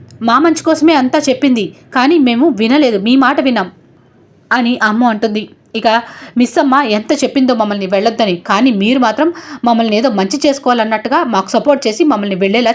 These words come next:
చేశారు అని ఇక పిల్లలు తన గురించి క్లియర్గా చెప్పేస్తుంటే షాక్ అవుతూ ఉంటుంది మనోహరి. ఇక, ఇక అంజలి కూడా అలా అంటూ ఉంటుంది, "తాతయ్య చెప్పింది కరెక్టే,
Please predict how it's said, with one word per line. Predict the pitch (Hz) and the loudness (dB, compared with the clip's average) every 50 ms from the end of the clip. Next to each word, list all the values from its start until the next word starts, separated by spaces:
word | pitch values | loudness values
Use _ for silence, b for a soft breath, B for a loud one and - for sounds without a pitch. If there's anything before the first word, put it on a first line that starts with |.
| - - | 0 0
చేశారు | 208 208 - 214 208 202 196 B B B 294 277 B - | -2 0 0 0 0 0 -4 B B B -16 -12 B -4
అని | 208 214 226 233 | -4 -2 -2 -4
ఇక | 226 - 220 | -2 -2 -4
పిల్లలు | 208 - 208 208 226 226 208 226 | 0 0 0 0 0 0 0 -2
తన | 226 214 202 202 196 | -2 -4 -4 -2 -2
గురించి | 208 214 233 - 233 220 233 226 B B B B B | -2 -4 -4 -4 -6 -8 -8 -8 B B B B B
క్లియర్గా | - 226 226 247 240 240 | -2 0 0 2 2 0
చెప్పేస్తుంటే | 233 - 214 - 233 247 254 - 233 196 208 | -2 -4 -4 -2 -4 -4 -2 -4 -4 -4 -4
షాక్ | 208 - 208 175 185 - | -4 -2 -4 -4 -2 -2
అవుతూ | 226 226 226 214 | -4 -2 -2 -4
ఉంటుంది | 208 220 214 269 | -4 -4 -2 -2
మనోహరి. | 254 220 208 214 220 214 190 175 - _ _ _ _ _ _ - 226 | -2 0 0 -2 -2 -2 -4 -6 -8 _ _ _ _ _ _ -6 -6
ఇక, | 247 - - - - - 175 | -6 -6 -8 -14 -6 -4 -2
ఇక | - 294 | 0 2
అంజలి | 262 233 214 220 233 269 | 0 0 0 0 -2 -2
కూడా | 262 - 214 208 202 220 226 - B B B B B B B B - - - _ _ _ _ _ _ _ - - | 0 2 0 2 2 0 -2 -4 B B B B B B B B -18 -18 -18 _ _ _ _ _ _ _ -12 -4
అలా | - 240 247 233 | 0 0 2 2
అంటూ | 214 214 208 202 214 | 2 0 -2 -2 -4
ఉంటుంది, | 214 208 220 214 214 214 208 - b b b b b _ _ - - | -2 -2 -4 -4 -4 -6 -8 -10 b b b b b _ _ -4 -2
"తాతయ్య | 233 226 233 262 254 - | -2 0 0 0 0 0
చెప్పింది | 254 254 - 247 247 254 | -2 -2 0 -2 -2 2
కరెక్టే, | 254 240 233 226 - - 233 226 226 | 2 0 0 0 -2 -2 -2 -2 -2